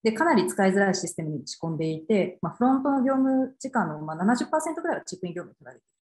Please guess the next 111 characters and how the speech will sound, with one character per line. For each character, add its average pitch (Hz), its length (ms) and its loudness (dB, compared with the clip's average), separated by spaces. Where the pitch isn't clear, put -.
ま 262 60 -12
あ、 - 20 -8
か 311 80 -2
な 226 80 0
り - 60 -8
非 - 100 -16
効 170 80 -8
率 - 180 -14
な - 80 -20
状 - 240 -20
態 - 140 -20
で - 80 -20
す - 120 -20
と。 - 60 -20
で、 - 240 -12
な 339 160 -2
ん 320 100 0
で 175 140 0
紙 233 260 2
続 175 160 -2
い 196 60 0
て 208 60 2
い - 20 2
る 220 60 4
の 185 100 0
か - 80 -8
っ - 100 -18
て 180 80 -6
い 165 40 -4
う - 20 -6
と 196 80 -4
こ 208 100 0
ろ 214 60 2
な 214 60 0
ん - 40 -6
で 143 60 -10
す - 80 -18
が、 147 220 -10
実 - 240 -4
は 302 60 0
予 170 180 -2
約 320 200 0
サ 349 160 -4
イ 254 60 -6
ト、 156 180 -8
部 185 100 2
分 330 260 -2
的 370 180 -4
に 370 100 0
し - 80 -8
か 285 100 -12
顧 - 120 -14
客 208 180 -6
情 233 120 -2
報 160 100 -6
を - 40 -6
く - 80 -8
れ 208 100 2
な 233 120 2
い 208 60 2
の - 100 -8
で、 160 240 -10
旅 359 80 -2
館 359 260 0
業 370 160 4
法 349 180 -2
上 339 140 -4
の 320 80 -2
要 311 180 0
件 320 120 -2
満 202 80 -2
た 214 80 0
せ 214 120 -4
ず、 - 100 -10
再 349 260 -4
度 165 60 -6
お - 180 -12
客 240 160 -8
さ 277 80 -4
ん 247 60 -4
に - 60 -8
直 - 100 -16
接 302 260 -10
い - 60 -14
た 277 100 -6
だ 285 80 -8
か 302 100 -8
な 302 100 -4
き - 80 -8
ゃ - 40 -8
い - 20 -16
け - 80 -18
な - 60 -16
い - 60 -20
と 208 60 -6
い 208 40 0
う - 20 -2
状 208 120 -2
況 202 180 -6
が 208 80 -4
発 180 200 -12
生 151 80 -12
し - 60 -14
て 151 80 -12
し - 120 -14
ま 135 60 -18
っ - 80 -20
て - 60 -20
い - 20 -20
ま - 140 -20
す。 - 180 -20